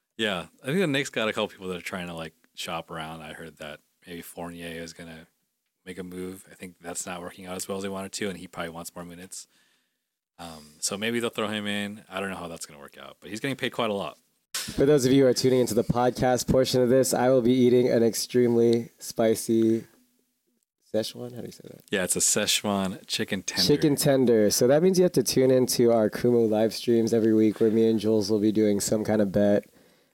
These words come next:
Speaker 2: um, which actually leads me to my next point. What should be our next bet?
Speaker 1: What should be our next bet? I know you're not gonna be here next week.
Speaker 2: I will not be here, and then it's the All-Star weekend.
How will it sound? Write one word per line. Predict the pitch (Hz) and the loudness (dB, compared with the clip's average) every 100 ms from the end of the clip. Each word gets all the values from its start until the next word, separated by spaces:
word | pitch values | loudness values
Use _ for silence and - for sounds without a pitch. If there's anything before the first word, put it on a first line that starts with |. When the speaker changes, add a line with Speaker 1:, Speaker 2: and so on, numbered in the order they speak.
| _ - | _ -4
Speaker 2:
um, | 110 110 107 110 110 | 0 2 2 0 0
which | 143 | 0
actually | 190 - 185 | 0 2 4
leads | 180 165 | 4 4
me | 160 | 2
to | 151 | 2
my | 139 | 2
next | 147 | 0
point. | - 107 | 2 2
What | 117 - | 4 2
should | 156 | 0
be | |
our | 143 | 2
next | 139 139 | 2 0
bet? | - 143 - _ _ _ _ - _ | -2 -2 -4 _ _ _ _ -20 _
Speaker 1:
What | 127 - | -8 -4
should | - 120 | -4 -4
be | 117 | -4
our | 98 | -4
next | 82 - - | -6 -8 -10
bet? | 73 | -8
I | 95 | -4
know | 117 | -2
you're | 110 | -2
not | 98 90 | -4 -6
gonna | 85 | -12
be | 82 | -12
here | 82 | -12
next | 78 - | -14 -18
week. | 76 78 | -10 -2
Speaker 2:
I | 131 | 2
will | 131 | 4
not | 139 135 | 2 2
be | 147 | 4
here, | 151 135 | 4 4
and | 117 | 4
then | 113 | 4
it's | 107 - | 2 0
the | 101 | -4
All-Star | - 90 - 117 120 | -2 -2 0 2 2
weekend. | 127 131 135 143 147 | 2 0 -4 -4 -10